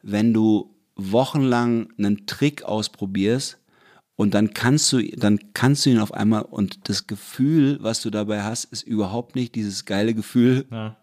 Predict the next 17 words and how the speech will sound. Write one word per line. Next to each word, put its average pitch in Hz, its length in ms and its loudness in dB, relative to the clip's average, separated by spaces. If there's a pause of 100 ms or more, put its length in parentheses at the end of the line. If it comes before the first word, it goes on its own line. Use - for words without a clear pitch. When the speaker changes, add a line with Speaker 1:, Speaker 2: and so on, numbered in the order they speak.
Speaker 1:
was 113 240 -4
du - 280 -2 (200)
<laughs> - 200 -4
dir 156 160 6
erwartet 143 600 2
hattest, - 480 -2 (420)
<laughs> 185 400 -8
sondern 156 540 0
ist 143 280 -8
irgendwie 139 300 0
so, 123 340 0 (880)
Speaker 2:
Ah - 140 -6
ja, 104 260 0
Speaker 1:
äh, 101 40 -4
Speaker 2:
okay. 110 260 -6 (680)
Speaker 1:
es - 140 -10
gibt, - 280 -6